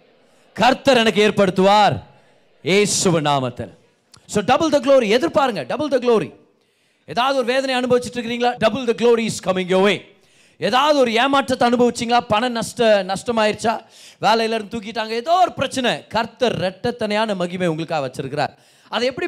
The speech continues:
பெற்றுக்கொள்றதுன்னு தான் இந்த சீரீஸ்ல நம்ம கத்துக்கிட்டு வந்துட்டு இருக்கிறோம். We are in a series called the Vision Series. தரிசனத்து தொடர் போதனையில இருக்கிறோம்.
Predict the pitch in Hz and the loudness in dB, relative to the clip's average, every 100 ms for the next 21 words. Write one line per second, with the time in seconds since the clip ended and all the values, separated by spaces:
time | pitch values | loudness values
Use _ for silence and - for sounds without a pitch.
0 | - 269 330 285 285 247 220 220 330 277 | -4 -4 -4 -2 0 0 -2 -6 -8 -8
1 | 233 254 247 240 208 185 170 190 202 196 | -10 -10 -8 -6 -6 -8 -6 -8 -8 -6
2 | 170 160 160 202 233 - _ 170 240 240 | -6 -6 -4 -2 -4 -6 _ -2 2 2
3 | 226 214 - 240 240 - 220 220 175 147 | 0 -4 -6 -6 -6 -4 -2 -2 -2 -4
4 | 175 202 185 156 127 113 - - _ _ | -2 -4 -4 -6 -8 -10 -16 -20 _ _
5 | 185 233 - 214 202 180 175 180 160 147 | -2 0 -2 -4 -6 -4 -2 0 -2 -6
6 | 135 123 113 110 104 | -6 -8 -8 -10 -16